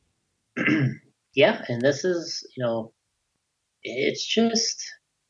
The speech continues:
we're just kind of reaching the peak of a lot of this stuff,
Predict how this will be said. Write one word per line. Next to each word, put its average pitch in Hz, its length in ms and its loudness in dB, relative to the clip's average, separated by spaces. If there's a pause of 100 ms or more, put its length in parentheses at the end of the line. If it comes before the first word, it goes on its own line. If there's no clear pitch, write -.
(600)
we're 143 180 6
just 214 400 4
kind 202 260 6
of 185 140 2
reaching 147 720 0 (760)
the 110 200 0
peak 156 340 2
of 110 120 4
a 107 40 6
lot 107 280 6
of 104 100 0
this 104 220 -4
stuff, 98 320 -6